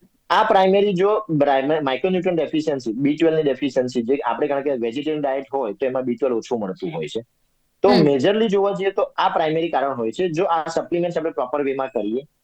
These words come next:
Speaker 1: એમને
Speaker 2: હમ.
Speaker 1: પ્રોપર ડાયટ આપીએ અને જો એમનું પ્રોપર કાઉન્સેલિંગ કરીએ, પ્રોપર વેમાં ફોલોઅપ રાખીએ,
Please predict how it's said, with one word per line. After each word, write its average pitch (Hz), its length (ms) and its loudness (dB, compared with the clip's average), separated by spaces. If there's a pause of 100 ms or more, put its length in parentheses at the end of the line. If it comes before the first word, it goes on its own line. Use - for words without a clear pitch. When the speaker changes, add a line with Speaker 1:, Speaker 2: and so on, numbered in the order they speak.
(180)
Speaker 1:
એમને 147 200 0
Speaker 2:
હમ. 160 80 -4
Speaker 1:
પ્રોપર 170 420 0
ડાયટ 147 380 0
આપીએ 135 480 -2 (540)
અને 196 400 -2 (260)
જો 160 220 2
એમનું 185 280 0
પ્રોપર 175 280 -2
કાઉન્સેલિંગ 151 540 -2
કરીએ, 92 300 -2 (300)
પ્રોપર 147 320 0
વેમાં 185 200 0
ફોલોઅપ 156 440 -4
રાખીએ, 110 420 -4